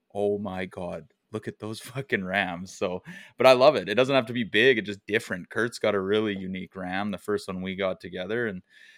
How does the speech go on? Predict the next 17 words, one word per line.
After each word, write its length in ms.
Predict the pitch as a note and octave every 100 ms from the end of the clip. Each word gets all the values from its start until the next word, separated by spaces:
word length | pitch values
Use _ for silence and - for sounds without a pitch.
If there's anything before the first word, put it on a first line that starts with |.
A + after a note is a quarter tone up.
| _ -
uh, 280 | - G1+ - E2 - _ _ -
yeah, 340 | G#2 A2 F#2+
it's 180 | E2 -
sweet. 420 | - F#2 G2 F2+ -
So 240 | - F#2
it's 140 | F2
just, 220 | G#2 - G2+
and 140 | G2+
that's 220 | A2 A#2
good. 320 | G#2+ G#2+ B2
That's 240 | F#2+ G2 -
good 220 | A2+ A2+
to 60 | B2
show. 300 | - G2+ A#2
Like, 320 | A2+ F#2 F2
that's 300 | G#2 A2 B2
actually 400 | C3 A#2+ C3 A#2